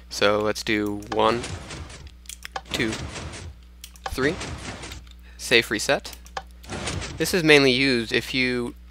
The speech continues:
pretty much know you entered in the c-, incorrect combination,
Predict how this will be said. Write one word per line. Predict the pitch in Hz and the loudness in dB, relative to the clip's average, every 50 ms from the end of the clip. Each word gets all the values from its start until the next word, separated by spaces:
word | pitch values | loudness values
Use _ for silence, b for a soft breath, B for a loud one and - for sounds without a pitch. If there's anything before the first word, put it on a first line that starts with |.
| - - - - - - | -20 -20 -20 -20 -14 -4
pretty | - 151 135 | 0 2 4
much | 135 127 123 - - | 6 6 4 4 2
know | 123 113 117 120 120 120 117 113 107 107 | 2 6 6 8 8 8 6 6 4 2
you | 107 110 107 | 0 0 2
entered | - 104 107 113 107 101 | 2 2 2 2 0 0
in | 107 107 104 | 0 0 0
the | 104 | -2
c-, | - - - | -4 -6 -4
incorrect | - 110 107 - - 110 104 101 - - | -4 -4 -4 -2 -2 -2 -2 -2 -4 -4
combination, | - 120 101 101 101 101 98 98 98 - - - - | 0 0 0 2 0 -2 -2 -2 -4 -4 -6 -6 -8